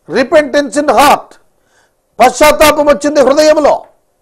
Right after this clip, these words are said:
కనుక ఈ మూడు బలమైనటువంటి విషయాలు, మార్పు, పశ్చాత్తాపం, జ్ఞానములతో నిండిపోయాడు యోబు. This is the power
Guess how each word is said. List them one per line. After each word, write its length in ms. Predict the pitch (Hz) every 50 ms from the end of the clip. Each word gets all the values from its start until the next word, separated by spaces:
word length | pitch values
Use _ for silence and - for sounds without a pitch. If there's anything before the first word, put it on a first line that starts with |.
| _ _ _ _ _ _ _ _ _ _ _ _ _ _ _ _
కనుక 200 | 190 208 208 175 220
ఈ 260 | 208 208 240 254 247
మూడు 360 | 233 254 294 359 381 - 294
బలమైనటువంటి 1000 | 262 202 160 208 240 294 311 311 302 294 285 262 233 208 226 214 208 180 151 190
విషయాలు, 420 | 180 185 180 - 226 220 190 180
మార్పు, 760 | 160 156 180 208 240 254 269 - - - 233 226 220 190 - _ _ _ _ _ -
పశ్చాత్తాపం, 880 | 196 220 208 - - 254 233 226 - 226 208 196 196 190 196 190 185 - - _ _ _ -
జ్ఞానములతో 800 | 127 127 143 190 214 247 285 285 277 277 269 254 247 180 254 240
నిండిపోయాడు 800 | 220 220 226 220 233 190 151 220 220 214 214 202 190 196 196 185
యోబు. 480 | 185 190 208 202 208 202 165 127 - _ _ _ _ _ _ _ _ _ _ _ _ _ _ _ _ _ _ _ _ _ _ _ _ _ _ _ _ _ _ -
This 180 | 135 247 285 277
is 180 | 214 302 294 262
the 120 | 277 285
power 280 | - - 269 277 277